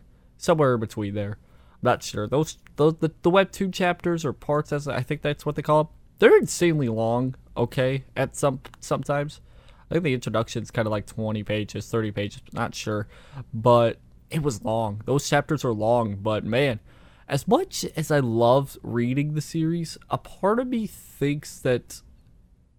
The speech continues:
the animation wasn't too spectacular. I mean, it looked pretty close to the webtoon, which was, I think, the whole point behind the animation style. But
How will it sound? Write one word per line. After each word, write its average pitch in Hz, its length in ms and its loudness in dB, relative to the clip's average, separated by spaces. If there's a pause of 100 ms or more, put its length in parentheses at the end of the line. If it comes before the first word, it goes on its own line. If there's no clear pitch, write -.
(460)
the 123 140 -10 (120)
animation 131 680 0
wasn't 117 720 -2 (1200)
too 180 760 -2
spectacular. 240 880 -10
I - 60 0
mean, 185 180 0
it 151 140 6
looked 139 480 4
pretty 127 460 2
close 151 500 2
to - 120 -6
the 113 80 -2
webtoon, 110 500 -2
which 113 260 -4
was, 107 460 -2 (500)
I 117 80 -2
think, 139 160 0
the 117 100 6
whole 120 200 4
point - 600 -2
behind 110 380 -2
the 110 100 -2
animation 110 420 -4
style. - 280 -4 (580)
But 120 320 6